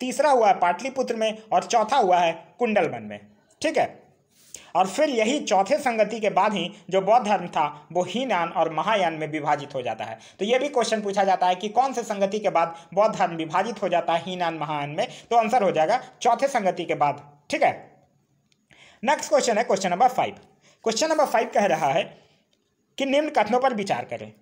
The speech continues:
कथन क्या है कि सिंधु घाटी सभ्यता की जानकारी में साहित्यिक स्रोत की महत्वपूर्ण भूमिका है, और दूसरा कथन है सिंधु घाटी सभ्यता की लिपि चित्रात्मक थी। तो ये तो बिल्कुल सही है कि सिंधु घाटी की सभ्यता की जो लिपि है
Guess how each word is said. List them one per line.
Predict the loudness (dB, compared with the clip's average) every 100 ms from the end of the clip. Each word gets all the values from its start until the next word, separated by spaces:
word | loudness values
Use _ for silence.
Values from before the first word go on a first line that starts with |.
| _ _ -2
कथन | 0 0
क्या | 2 2
है | 2
कि | 0
सिंधु | -2 -2 2
घाटी | 2 2
सभ्यता | 0 0 2 0
की | 0
जानकारी | -2 0 0 0
में | -2
साहित्यिक | -2 -2 -2 -4 -8
स्रोत | -4 -4 -4
की | -4
महत्वपूर्ण | -2 -4 -4 -8
भूमिका | -8 -12 -12 -14
है, | -14 -20 _ -8
और | -6
दूसरा | -6 -6 -4
कथन | -2 -4 -4
है | -6
सिंधु | -6 -6 -4
घाटी | -4 -4 -10 -16 _ -8
सभ्यता | -6 -4 -4
की | -6
लिपि | -10 -10 -12 -14 _ _
चित्रात्मक | -12 -4 -2 -2 -6 -14
थी। | -16 -20 -20 _
तो | -4
ये | 0 2
तो | 2
बिल्कुल | 2 0 -2
सही | -2 0
है | 0
कि | 0
सिंधु | -4 0 0
घाटी | 0 -2
की | -8 -8
सभ्यता | -4 -4 -2 -4
की | 0
जो | -2
लिपि | -2 -4 -2
है | -2